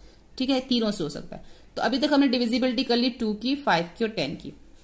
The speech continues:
अब जो है हम डिविजिबिलिटी देखते हैं आगे फ़ोर की और एट की।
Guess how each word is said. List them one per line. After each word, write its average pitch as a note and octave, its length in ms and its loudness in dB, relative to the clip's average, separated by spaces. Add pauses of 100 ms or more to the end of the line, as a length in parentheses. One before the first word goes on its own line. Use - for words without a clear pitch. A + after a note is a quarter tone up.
(360)
अब A#3 220 0
जो C#4+ 120 2
है C#4+ 100 6
हम C#4 100 6
डिविजिबिलिटी A3+ 640 0
देखते F3+ 340 0
हैं F#3 180 0
आगे E3+ 280 -2 (1400)
फ़ोर C4+ 320 4
की D#4 220 2
और D4+ 160 6
एट F#3+ 260 4
की। C3 180 -8